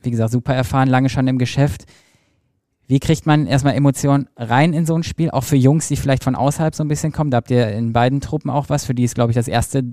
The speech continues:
Derby überhaupt werden wird. Ähm, aber achtet da drauf, dass es nicht so extrem ausartet wie beispielsweise, jetzt muss ich den Vergleich ziehen,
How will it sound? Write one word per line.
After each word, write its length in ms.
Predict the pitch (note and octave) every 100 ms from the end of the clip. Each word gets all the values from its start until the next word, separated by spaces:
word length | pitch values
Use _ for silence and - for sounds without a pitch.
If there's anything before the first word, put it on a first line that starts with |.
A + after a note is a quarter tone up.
| - -
Derby 220 | B2 A#2+
überhaupt 560 | A2+ A2 C3 D#3 - -
werden 340 | - C3+ D#3 D#3
wird. 300 | E3+ F#3 - _ _ _ _
Ähm, 300 | C3 B2+ C3 A#2+ _ _ _ _ _ _ _ _ _ _ _ _ _
aber 320 | B2+ D3 D3+
achtet 380 | D#3 C#3+ - D#3
da 100 | D3
drauf, 280 | C#3+ D3 C#3+
dass 140 | C3
es 100 | B2+
nicht 240 | B2+ C3+ -
so 80 | C3
extrem 460 | B2 - C3 B2+
ausartet 600 | - B2 - A2+ A#2 A#2
wie 100 | A#2
beispielsweise, 640 | A2 A2+ - A2+ - A2 A2+
jetzt 180 | G#2+ A#2+
muss 100 | A#2
ich 80 |
den 140 | A#2 A#2
Vergleich 420 | A2+ A2 A2+ -
ziehen, 300 | - A2+